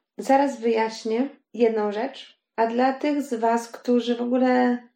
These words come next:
Nawet nie zwracają uwagi, który to jest odcinek podcastu, już mówię, o co chodzi. Może niektórzy z was zauważyli, że rozpoczęłam sezon drugi. Tak,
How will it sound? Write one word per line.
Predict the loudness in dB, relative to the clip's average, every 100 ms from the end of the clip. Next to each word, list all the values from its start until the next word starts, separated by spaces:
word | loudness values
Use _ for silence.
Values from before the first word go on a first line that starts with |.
| _
Nawet | -2 0 2 0 -2 -14 _ _
nie | 0 0
zwracają | 2 0 2 2 2 0
uwagi, | -2 0 0 -2 -6
który | -2 0 0
to | 0
jest | -2 -2 -6
odcinek | -10 -8 -2 0 -2 -4
podcastu, | -6 -2 -4 -4 -4 -4 -6 _
już | -6 0
mówię, | 0 2 2 0
o | -4 -6
co | -6
chodzi. | -6 -6 -4 -4 -4 -6 -4
Może | 0 2 2 2 0 -2
niektórzy | -2 0 0 0 0
z | -2
was | 0 0 -2 -8
zauważyli, | -10 0 2 2 0 -2 -4 -2 -2 -2 -4 -12
że | -6 -2 2 2 0 -2 -10 _
rozpoczęłam | 0 0 0 0 2 2 2
sezon | -2 -4 -4 -4 0
drugi. | 0 0 0 -2 -2 -10 _ 0
Tak, | 0 0 -6